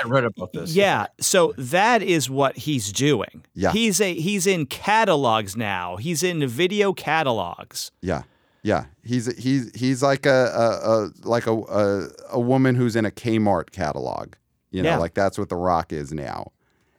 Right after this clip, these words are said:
Speaker 3: And yeah, because his next movie, the whole idea is he's Santa Claus or someone in a Santa Claus,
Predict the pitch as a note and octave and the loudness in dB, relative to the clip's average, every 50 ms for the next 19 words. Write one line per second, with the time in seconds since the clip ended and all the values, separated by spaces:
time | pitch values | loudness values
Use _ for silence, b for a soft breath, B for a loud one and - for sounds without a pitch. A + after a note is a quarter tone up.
0 | _ _ _ _ - A2 G#2+ G#2+ G#2 G#2 G#2 G2+ B2 C3 B2 G#2+ G#2 - A#2 G#2 | _ _ _ _ -2 0 2 2 2 2 2 2 2 2 2 2 2 2 0 2
1 | - B2 A#2 G#2+ A#2+ B2 A#2+ - - A#2+ B2+ C3+ A#2 A#2 G#2 G#2 A2+ A2 A2+ A2 | 2 0 2 2 2 2 0 0 0 2 2 2 2 2 2 4 4 4 4 2
2 | G#2+ G2+ A2 G#2+ G2 F2 - - - A2 G#2+ F#2+ - - G#2+ G2+ G2 G2 F#2 - | 2 2 2 2 0 0 -4 -6 -4 -4 -4 -4 -4 -2 -2 -2 -2 -2 -4 -2
3 | F#2+ F#2+ F#2 F2 F2 E2 F#2+ F#2 - G#2 G2+ G2 G2 F#2+ F#2 F#2 F#2 F2+ E2 - | 0 0 2 0 0 -2 -6 -6 -4 -4 -2 -2 -2 -2 -2 -2 -4 -4 -4 -6
4 | G#2 G2 F#2+ F#2+ F2+ - - F2 E2+ E2 D#2 D2+ D2 | -4 -4 -4 -4 -6 -6 -6 -4 -2 -2 -4 -4 -8